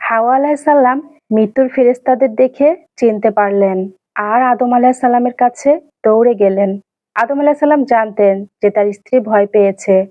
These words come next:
কিন্তু তিনি তাকে বললেন এটি তার যাওয়ার সময়, কারণ এটা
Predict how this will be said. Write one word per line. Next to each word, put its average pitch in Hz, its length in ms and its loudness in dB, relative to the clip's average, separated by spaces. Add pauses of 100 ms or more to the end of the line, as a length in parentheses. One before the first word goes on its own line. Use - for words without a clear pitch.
(320)
কিন্তু 214 240 -2
তিনি 220 280 -2
তাকে 226 260 -2
বললেন 190 540 0 (180)
এটি 214 320 0
তার 240 220 0
যাওয়ার 208 280 2
সময়, 190 460 -2 (500)
কারণ 226 340 0
এটা 262 400 0